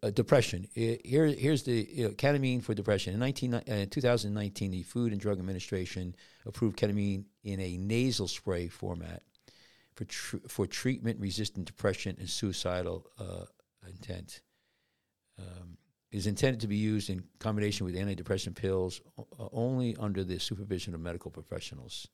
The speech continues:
And, uh, it says here it's, uh, regulated tightly. And, uh, so it says here, ketamine is more, uh, commonly used for treatment of severe depression and to break the cycle of depression, as well as pain management.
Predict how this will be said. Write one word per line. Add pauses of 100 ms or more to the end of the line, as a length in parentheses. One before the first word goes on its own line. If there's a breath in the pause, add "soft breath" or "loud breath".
(1200 soft breath)
And,
uh,
it
says
here
it's,
uh,
regulated
tightly. (1500)
And,
uh, (1500)
so
it
says
here,
ketamine
is
more, (640)
uh, (200)
commonly
used
for
treatment
of
severe
depression
and (160)
to
break
the
cycle
of
depression,
as
well
as
pain
management.